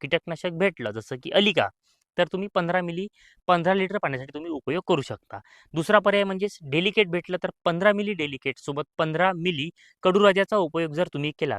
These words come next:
तर मका पिकावर आलेली अळी हिचं नियंत्रण होण्यासाठी मदत होईल. तिसरा पर्याय म्हणजेच ivermectin तुम्ही दहा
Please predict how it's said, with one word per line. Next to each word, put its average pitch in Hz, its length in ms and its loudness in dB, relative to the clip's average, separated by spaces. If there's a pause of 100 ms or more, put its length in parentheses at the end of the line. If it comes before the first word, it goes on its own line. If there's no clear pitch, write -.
(100)
तर 117 160 -2
मका 135 360 -4
पिकावर 160 320 0
आलेली 131 440 -4
अळी 131 200 -2 (320)
हिचं 151 260 -2
नियंत्रण 135 340 -6
होण्यासाठी 117 460 -8
मदत 170 300 2
होईल. 101 180 -8 (460)
तिसरा 214 220 4
पर्याय 208 260 2
म्हणजेच 202 420 -4
ivermectin 196 540 -2
तुम्ही 196 160 -4
दहा 147 180 -4